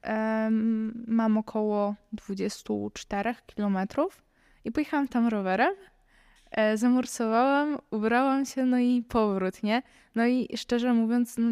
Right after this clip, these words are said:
temperatura była zimowa i nie wiedziałam, jak ja się będę czuła, e, ale dojechałam do domu i byłam na tyle już,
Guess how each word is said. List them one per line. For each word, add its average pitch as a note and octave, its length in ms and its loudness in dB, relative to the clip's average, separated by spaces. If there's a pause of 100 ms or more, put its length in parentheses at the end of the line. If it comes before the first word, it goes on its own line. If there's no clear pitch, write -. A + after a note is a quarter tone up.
(160)
temperatura A#3 840 0
była G#3 460 0
zimowa G#3 640 0
i - 160 -6
nie G#3+ 140 2
wiedziałam, A#3 520 2
jak F#3+ 180 0
ja G3 80 -6
się F#3+ 140 -6
będę F#3+ 300 0
czuła, F#3 400 0 (600)
e, G#3 400 2 (640)
ale D4+ 160 2
dojechałam C#4+ 460 2
do B3 80 0
domu A3 480 2
i A#3+ 100 -2
byłam B3 360 2
na A#3+ 100 4
tyle A#3 400 2
już, A3 440 0